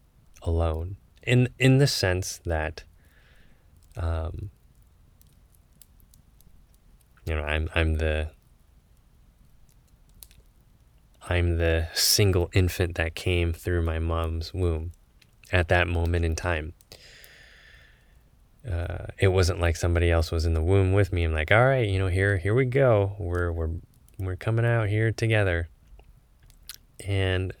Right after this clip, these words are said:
same goes for when, when I die, when I pass and transition from this, this current incarnation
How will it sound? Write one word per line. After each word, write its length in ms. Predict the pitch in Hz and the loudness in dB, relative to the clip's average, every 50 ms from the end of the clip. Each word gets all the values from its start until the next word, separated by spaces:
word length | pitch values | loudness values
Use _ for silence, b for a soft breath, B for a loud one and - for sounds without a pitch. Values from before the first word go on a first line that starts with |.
| _ _ _ _ _ - - - - _ _ - _ _ _ _ | _ _ _ _ _ -20 -20 -20 -20 _ _ -20 _ _ _ _
same 400 | - - - - 120 120 117 110 | -14 -12 -4 0 2 2 4 2
goes 320 | 104 101 110 110 113 113 113 | 2 2 2 2 2 0 -2
for 640 | - - - 98 98 98 95 95 95 92 95 101 107 110 | -4 -6 -4 -2 0 0 0 0 -2 -4 -6 -10 -10 -8
when, 720 | 104 95 92 95 95 98 101 104 104 101 104 104 110 107 101 - | -6 -4 -2 -2 -2 0 0 -2 -2 -2 -2 -2 -4 -6 -8 -8
when 180 | 92 98 104 | -6 -4 -2
I 140 | 110 113 117 | -2 -2 0
die, 320 | 117 127 139 147 120 82 - - - | 0 2 2 2 2 2 -2 -6 -10
when 140 | - 90 87 | -10 -6 -4
I 100 | 87 92 | -4 -4
pass 440 | 87 - - 113 113 113 107 - - | -6 -4 -2 0 0 0 -2 -2 -6
and 80 | 98 90 | -8 -6
transition 560 | - - 101 98 95 98 101 - - 101 92 | -4 -4 -4 -4 -2 -4 -6 -6 -6 -8 -8
from 240 | - - 95 92 92 | -6 -6 -4 -2 -2
this, 340 | 92 92 - - - - - B B B B B B B B B B B B B B B B B B B B B _ _ _ _ _ _ _ _ _ - - _ - | -2 -2 -4 -4 -8 -10 -12 B B B B B B B B B B B B B B B B B B B B B _ _ _ _ _ _ _ _ _ -20 -20 _ -4
this 240 | 92 95 101 98 - | 0 2 2 2 0
current 640 | - - - - 104 101 101 98 92 - - - - - - _ _ _ _ _ _ _ - | -2 -4 0 2 4 4 4 2 2 -2 -8 -12 -14 -20 -20 _ _ _ _ _ _ _ -6
incarnation 1080 | - 107 101 101 95 - - 101 95 92 95 98 101 87 - - 92 87 85 90 101 | -2 -2 0 0 -2 -4 -4 -4 -2 -2 0 0 -2 -2 -2 -4 -4 -4 -4 -6 -8